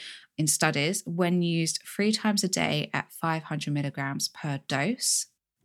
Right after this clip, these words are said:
from day one to three, um, of your period. So again, that's about one point five grams of ginger.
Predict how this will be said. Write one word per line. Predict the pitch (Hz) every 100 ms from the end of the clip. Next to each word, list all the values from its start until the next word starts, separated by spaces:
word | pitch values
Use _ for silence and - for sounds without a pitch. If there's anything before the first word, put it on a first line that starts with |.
| -
from | - - 175 165
day | 180 170 165 - -
one | 156 165 185 180 214 240
to | 220 180
three, | - - 165 151 147 143 - _ _ _ _ _ _
um, | 156 151 143 143
of | 147
your | 151
period. | 151 156 147 131 - - - - -
So | - - 180 160
again, | 175 202 196
that's | 190 185
about | 165 160 147 147
one | 151 151 147
point | - 143
five | - 139 139
grams | - 143 151 151
of | 147
ginger. | 147 143 - -